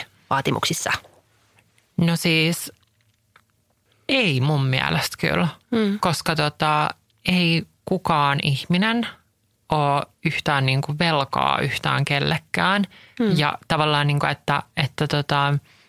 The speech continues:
Speaker 2: tavallaan itselleen hän on vaan vastuussa.
Speaker 1: Jep.
Speaker 2: Ja niinku, että, että jos tiedostaa, että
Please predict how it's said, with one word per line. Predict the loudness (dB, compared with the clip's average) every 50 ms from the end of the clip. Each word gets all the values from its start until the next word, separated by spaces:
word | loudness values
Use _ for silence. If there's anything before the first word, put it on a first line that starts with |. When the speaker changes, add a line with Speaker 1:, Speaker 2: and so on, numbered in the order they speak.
| _ _ -2
Speaker 2:
tavallaan | 0 0 2 2 0 0 0
itselleen | -2 0 0 0 0 2 2 2 2 2 2 2
hän | 2 2 2 0 0 0
on | 0 0 2 2
vaan | 2 2 2 2 0 0 -2 -4 -8 _ _ _ _ _ -2 0
vastuussa. | 0 0 -2 -2 -2 -2 -2 -2 -2 -4 -2 -2 -2 -2 -4 -6 -8 -6 -2
Speaker 1:
Jep. | -2 -2 -2 0
Speaker 2:
Ja | 0 2 2
niinku, | 2 2 2 2 0
että, | 0 -2 -2 -2 -2 -2 -2 -2 -4 -4
että | -6 -6 -2 -2 -2
jos | 0 0 0 -2 -2 -4 -6 -8 -10 -12 _ _ _ _ _ _ _ _ _ _ _ _ _ _ _
tiedostaa, | 0 0 2 2 0 -2 -2 -4 -4 -2 0 0 2 0 0 -2 -6 -12 _ _ _ _ _ -4
että | -2 -2 -2 _ -4 -2